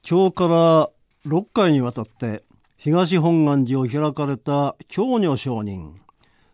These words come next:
このお方のお話をさせていただきます。教如上人は慶長十九年、西暦千六百十四年に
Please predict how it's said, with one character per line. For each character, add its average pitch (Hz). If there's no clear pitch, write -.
こ 170
の 202
お 165
方 170
の 180
お 139
話 147
を 135
さ 156
せ 135
て 131
い 123
た 131
だ 117
き 117
ま 98
す。 -
教 185
如 175
上 170
人 147
は 143
慶 170
長 160
十 175
九 220
年、 113
西 185
暦 170
千 170
六 139
百 127
十 160
四 208
年 135
に 160